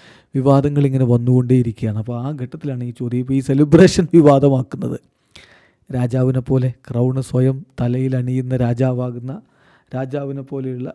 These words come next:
ആ ഒരു സെലിബ്രേഷൻ. അപ്പോൾ അതിന് ഉള്ള മറുപടി ഹാൻസി ഫ്ലിക്ക് പറയുന്നത്, "മറ്റുള്ളവർ എൻ്റെ ടീമിനെക്കുറിച്ച് എന്ത് പറയുന്നു എന്നതിനെക്കുറിച്ച് ഞാൻ കെയർ ചെയ്യുന്നില്ല. Who cares?" So അത്, ഏഹ്, ഞാൻ ആ അർത്ഥത്തിൽ മാത്രമേ എടുക്കുന്നുള്ളൂ.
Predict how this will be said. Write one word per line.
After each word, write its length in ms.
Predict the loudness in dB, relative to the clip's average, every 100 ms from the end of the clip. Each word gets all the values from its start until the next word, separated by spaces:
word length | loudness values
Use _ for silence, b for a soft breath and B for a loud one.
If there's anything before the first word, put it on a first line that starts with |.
| -10
ആ 40 |
ഒരു 180 | -10 -10
സെലിബ്രേഷൻ. 680 | -10 -10 -10 -10 -12 -14 -20 _ b b b b b
അപ്പോൾ 180 | -2 0
അതിന് 340 | 0 -2 -4 -8 -8
ഉള്ള 200 | -4 -4
മറുപടി 580 | -2 0 4 4 2 -4 -6
ഹാൻസി 240 | -4 -4
ഫ്ലിക്ക് 240 | -6 -6
പറയുന്നത്, 520 | -6 -6 -6 -6 -10 -14 _ _ _ _ -10
"മറ്റുള്ളവർ 720 | -8 -8 -8 -6 -4 -2 -2
എൻ്റെ 240 | -4 -2 -4
ടീമിനെക്കുറിച്ച് 880 | -2 -4 -2 -4 -6 -2 -4 -2
എന്ത് 200 | -6 -4 -8 -6
പറയുന്നു 480 | -6 -2 -4 -4 -6
എന്നതിനെക്കുറിച്ച് 720 | -4 -4 -6 -8 -10 -6 -8 -8 b b b -6
ഞാൻ 180 | -2 -2
കെയർ 280 | 0 2 2
ചെയ്യുന്നില്ല. 300 | 0 -4 -6 -4
Who 120 | -4 0
cares?" 440 | 0 0 -4 -16 _ _ _ _ _ _ -8
So 200 | -4 -4 -8 _ _ _ _ _ _ _ -8
അത്, 180 | -2 -2 0 -2 -4 -6
ഏഹ്, 300 | -6 -4 -4
ഞാൻ 180 | -2 0
ആ 100 | 0
അർത്ഥത്തിൽ 340 | -2 -2 -4 0
മാത്രമേ 540 | 0 -2 -2 -6 -4
എടുക്കുന്നുള്ളൂ. 680 | -4 -6 -8 -6 -8 -8